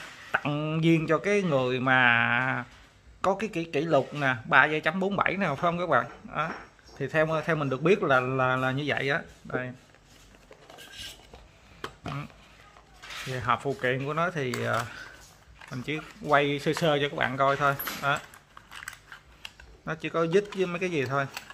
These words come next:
Tại vì hộp phụ kiện của mấy con này thì nó chỉ có như vậy à. Đó. Nó được đóng trong một cái hộp như vậy nè. Đó. Và hồi trước á, mình không, còn không biết cái cách sử dụng cái này nữa, bây giờ mình mới biết nè.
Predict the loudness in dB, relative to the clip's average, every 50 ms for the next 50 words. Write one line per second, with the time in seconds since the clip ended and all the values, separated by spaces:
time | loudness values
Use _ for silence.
0 | -20 -10 -8 -8 -8 -4 -6 -4 -2 0 -2 0 2 0 0 0 -2 -2 0 0
1 | 0 0 0 0 0 -2 0 0 0 0 0 0 0 0 0 0 0 0 0 2
2 | 2 2 0 -2 -6 -10 -18 -10 -8 -4 -4 -4 -4 -4 -12 -20 -20 -20 -20 -20
3 | -20 -20 -20 -12 -8 -8 -4 -2 -2 0 0 0 0 0 0 0 0 -2 -2 -4
4 | -6 -10 -18 _ -16 -12 -10 -10 -10 -10 -14 _ _ -20 -20 -20 -20 -20 _ _
5 | _ _ _ _ _ _ -6 -6 -6 -4 -2 -2 -2 -2 0 -2 -2 -4 -4 -4
6 | -6 -4 0 0 0 0 0 -4 -6 -6 -6 -8 -8 -12 -14 -20 -20 -20 _ -20
7 | -20 -18 -16 -14 -12 -14 -14 -16 -20 -20 -20 -20 -20 -20 -20 _ -20 _ _ _
8 | -20 -20 -20 -12 -10 -10 -10 -10 -12 -14 -14 -18 -20 -20 -20 _ _ _ -20 _
9 | _ _ -20 -20 -8 -8 -8 -8 -8 -12 -14 -14 -14 -14 -14 -16 -18 -20 -20 -16
10 | _ -4 0 2 2 2 2 0 -2 2 2 2 2 2 0 0 0 -2 -2 -2
11 | -2 -4 -4 0 2 2 2 2 0 0 0 0 0 0 0 0 0 -2 0 0
12 | 0 0 0 -2 0 0 0 0 0 0 -2 -2 -2 -2 0 0 0 0 0 -2
13 | -2 -2 0 2 0 2 0 -2 -4